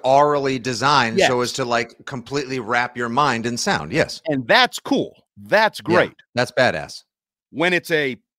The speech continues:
Speaker 2: one guy calling a play in this year and another guy chiming in saying, "No, that play's stupid," and calling a different play in this year,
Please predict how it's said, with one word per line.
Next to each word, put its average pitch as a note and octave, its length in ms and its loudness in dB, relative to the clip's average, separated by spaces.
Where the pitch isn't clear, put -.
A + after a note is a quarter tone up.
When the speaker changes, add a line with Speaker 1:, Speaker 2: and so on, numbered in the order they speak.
Speaker 2:
one F#3 240 -6
guy F#3 200 -2
calling F3+ 360 -2
a D#3+ 40 -6
play F3 260 -6
in D3 80 -6
this G3+ 220 -8
year D#3+ 240 -4
and C3 120 -6
another D#3+ 260 -8
guy C#3+ 200 -4
chiming E3 440 -6
in E3 140 -6
saying, D3 220 -6
"No, E3 140 -6
that D#3 200 -4
play's D#3 220 -6
stupid," - 460 -6
and B2+ 140 -6
calling D#3 320 -4
a C3+ 60 -8
different E3 280 -8
play D3 200 -6
in B2+ 100 -6
this A3 200 -8
year, B2+ 280 -6